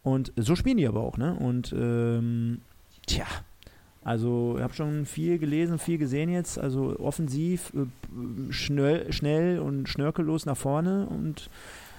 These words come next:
da sollten wir uns warm anziehen. Da dürfen wir solche, solche Fehler, die wir teilweise im Moment in unserem Spiel haben, aktuell nicht machen.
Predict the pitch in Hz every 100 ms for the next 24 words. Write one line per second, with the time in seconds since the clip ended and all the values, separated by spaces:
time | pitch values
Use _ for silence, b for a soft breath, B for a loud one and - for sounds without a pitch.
0 | B B - - 110 127 139 143 131 147
1 | 139 143 135 123 117 135 143 135 131 117
2 | 139 151 156 151 - - 143 139 143 156
3 | 151 147 139 139 135 135 135 131 131 131
4 | 135 147 143 139 139 - 139 135 131 135
5 | - - 135 135 120 143 170 165